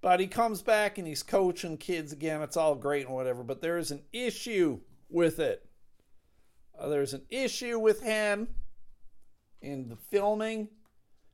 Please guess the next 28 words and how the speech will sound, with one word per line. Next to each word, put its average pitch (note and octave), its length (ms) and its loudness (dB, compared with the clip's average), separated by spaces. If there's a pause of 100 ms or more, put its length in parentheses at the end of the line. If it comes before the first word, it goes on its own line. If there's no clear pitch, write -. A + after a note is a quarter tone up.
(140)
and C#3+ 280 -2
apparently G3+ 500 0
he's E3+ 280 -4
out. A3+ 500 4
I'm G3+ 120 -4
like, G#3+ 180 4
"How C4 240 4
can C#4+ 220 -4
you C#4 100 -6
be B3+ 200 -2
out? C4 360 4
You G3+ 140 -4
were G3+ 280 2 (420)
Go-, D#3 360 0
Gordon," F#3+ 440 8
that's C3 260 -4
what G#2+ 140 -2
I G2 80 -4
think G2 200 -12
it F#2+ 40 -10
was. F#2+ 100 -12
Gordon D3 420 0
Bombay? E3+ 600 2 (340)
Is - 80 -12
that C#3+ 120 -4
right? E3 280 -4
Gordy? D#3+ 400 0 (1900)
Uh, F3 640 6